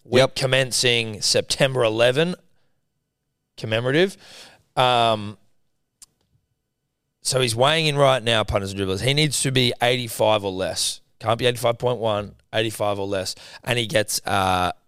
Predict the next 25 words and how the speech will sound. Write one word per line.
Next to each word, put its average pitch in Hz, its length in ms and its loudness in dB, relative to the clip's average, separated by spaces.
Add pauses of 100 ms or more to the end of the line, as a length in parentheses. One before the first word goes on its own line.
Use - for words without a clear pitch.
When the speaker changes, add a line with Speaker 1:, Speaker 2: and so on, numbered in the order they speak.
(240)
Speaker 1:
he's 104 200 -6
got 120 120 0
a - 20 4
Speaker 2:
Eighty-five 143 440 4
neat 117 340 2
or 139 80 0
Speaker 1:
eighty-five 147 220 2
Speaker 2:
less. 131 220 2
Speaker 1:
neat 117 300 -2
or 104 100 -2
less. 98 420 -6 (480)
Uh, 120 260 2 (120)
to 127 640 0 (560)
get 120 160 0
a 107 40 0
prize. 92 540 -2
We 117 80 -12
don't 107 120 -4
need 98 160 -10
to 101 60 -10
disclose 95 480 -6
the 95 60 -14
prize, 104 340 -4
do 123 160 -6
we? 139 180 -10